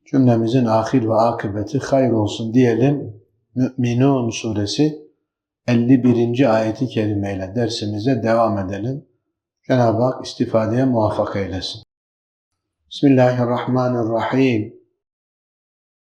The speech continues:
Ya eyyuhar rusul, kulu minat tayyibat ve'melu saliha.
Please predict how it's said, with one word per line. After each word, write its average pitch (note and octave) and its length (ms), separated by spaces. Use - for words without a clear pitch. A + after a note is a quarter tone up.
Ya C3 280
eyyuhar C3 480
rusul, B2+ 480
kulu C3+ 480
minat B2+ 360
tayyibat A#2+ 680
ve'melu A#2 560
saliha. G#2 640